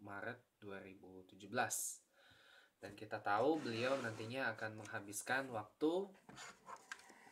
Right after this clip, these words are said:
di Jakarta. Tadi sudah sampai di Jakarta setelah kunjungan resmi kenegaraan ke Malaysia, di mana beliau bertemu dengan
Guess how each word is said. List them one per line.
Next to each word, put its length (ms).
di 320
Jakarta. 720
Tadi 240
sudah 240
sampai 640
di 240
Jakarta 880
setelah 840
kunjungan 800
resmi 400
kenegaraan 800
ke 400
Malaysia, 640
di 80
mana 240
beliau 320
bertemu 400
dengan 380